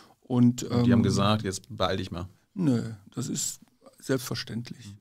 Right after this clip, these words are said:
Speaker 1: Also das haben auch meine beiden Geschwister genauso gehandhabt. Und, äh, ja, mit einem, wenn ich was anfange, will ich's einfach zu Ende bringen. Also insofern ist das für mich selbstverständlich, klar.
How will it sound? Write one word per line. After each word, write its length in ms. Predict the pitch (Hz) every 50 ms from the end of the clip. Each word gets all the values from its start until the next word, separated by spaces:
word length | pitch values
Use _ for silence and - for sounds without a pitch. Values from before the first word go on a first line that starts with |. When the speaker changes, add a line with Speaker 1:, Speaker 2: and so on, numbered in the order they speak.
| _ _
Speaker 1:
Also 180 | _ 117 120
das 160 | 123 123 - 135
haben 460 | 127 127 123 123 123 - - - -
auch 140 | - 123 123
meine 360 | 135 135 127 123 117 117 - - - _
beiden 240 | - 131 120 123 123
Geschwister 440 | 123 - - 123 123 123 - - 151
genauso 360 | - - - - 131 - -
gehandhabt. 400 | 147 151 147 - - - _ _ _ _ _ _ _ _ _ _ _
Und, 320 | - 131 135 127 127 123 -
äh, 400 | - 123 123 120 117 113 110 117 - _ _ _ _ _ _ _ -
ja, 180 | 117 123 120 -
mit 440 | - - - - - 139 147 147 117
einem, 320 | 156 147 135 135 131 123 -
wenn 220 | - 131 135 135
ich 100 | 127 -
was 100 | 127 123
anfange, 440 | 139 131 135 127 - 143 139 135 135
will 100 | 135 139
ich's 100 | 127 -
einfach 220 | 139 123 120 123
zu 160 | 123 - -
Ende 240 | - 139 151 135 131
bringen. 320 | 127 127 139 - 123 120 -
Also 160 | - 131 127
insofern 640 | - 127 127 - 131 123 135 131 127 - 123 - - -
ist 160 | - - -
das 120 | - 127 -
für 120 | - 131
mich 280 | 131 127 123 - - - - _ _ _ _ _ - 147 156
selbstverständlich, 840 | 147 127 - - - - 127 123 135 139 123 139 131 175 165 -
klar. 220 | - - 170 160